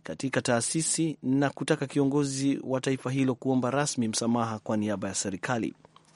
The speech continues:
Kamati hiyo ya ukweli na maridhiano nchini Tunisia iliundwa miaka mitatu baada ya mapinduzi ya Kiarabu maarufu kama Arab Spring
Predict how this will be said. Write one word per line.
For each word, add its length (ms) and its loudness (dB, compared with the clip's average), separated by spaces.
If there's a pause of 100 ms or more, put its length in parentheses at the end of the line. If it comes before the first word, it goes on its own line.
(500)
Kamati 280 6
hiyo 140 12
ya 100 12
ukweli 320 8
na 80 10
maridhiano 540 8
nchini 260 2
Tunisia 540 2 (300)
iliundwa 400 4
miaka 240 4
mitatu 420 2
baada 260 4
ya 40 4
mapinduzi 520 0
ya 60 0
Kiarabu 540 0
maarufu 680 -2
kama 380 4
Arab 340 2
Spring 480 6